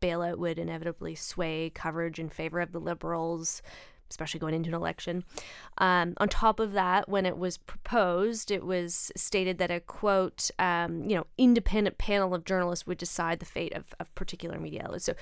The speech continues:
some have argued, um, it, that's where it gets a little tricky. You know, you have media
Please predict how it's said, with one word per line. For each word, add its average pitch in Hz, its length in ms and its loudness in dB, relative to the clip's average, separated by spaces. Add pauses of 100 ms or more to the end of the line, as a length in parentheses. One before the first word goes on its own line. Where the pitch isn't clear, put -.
(160)
some 240 180 8
have 214 120 6
argued, 175 420 2 (320)
um, 160 340 -4 (300)
it, 208 200 0
that's - 360 -4
where 185 80 -2
it - 60 -12
gets - 220 -10
a - 40 -6
little - 120 -8
tricky. - 340 -10
You 160 40 -6
know, 165 80 -4
you 175 140 -4
have 170 180 -6
media 185 760 2